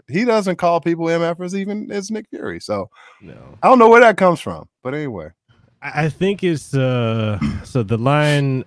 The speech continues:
Speaker 2: I see some folks want you to do is the, that's a long,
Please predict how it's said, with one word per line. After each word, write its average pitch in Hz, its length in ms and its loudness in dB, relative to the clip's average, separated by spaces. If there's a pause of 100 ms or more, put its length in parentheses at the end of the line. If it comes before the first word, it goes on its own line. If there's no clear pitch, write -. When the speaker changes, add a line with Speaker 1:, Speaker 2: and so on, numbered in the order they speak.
Speaker 2:
I 127 120 -2
see 117 440 -2
some 117 320 -2
folks 113 240 0
want 110 160 0
you 104 160 0
to 98 40 -4
do 104 260 0
is 98 180 -2
the, 98 480 -6 (340)
that's - 180 -12
a 82 60 -10
long, 123 320 -2